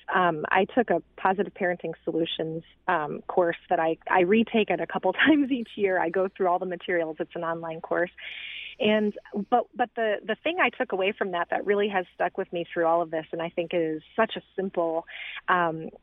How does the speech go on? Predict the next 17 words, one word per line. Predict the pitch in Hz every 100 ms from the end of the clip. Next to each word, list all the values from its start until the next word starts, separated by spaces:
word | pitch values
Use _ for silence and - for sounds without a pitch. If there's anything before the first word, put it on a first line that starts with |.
| _ _ _
understanding, | 196 202 185 - 190 190 160 170 -
kids | 339 370 -
need | 240 196 185 180 202 - _ -
to | 196 -
feel | 226 226 233
a | - -
sense | 214 226
of | 214
empowerment. | 180 - 165 170 208 226 262 - -
They | 202
need | 190 190 233 -
to | 202 -
feel | 196 180
a | 175 -
sense | 175 170
of | 165
connectedness. | - 165 160 - - - - -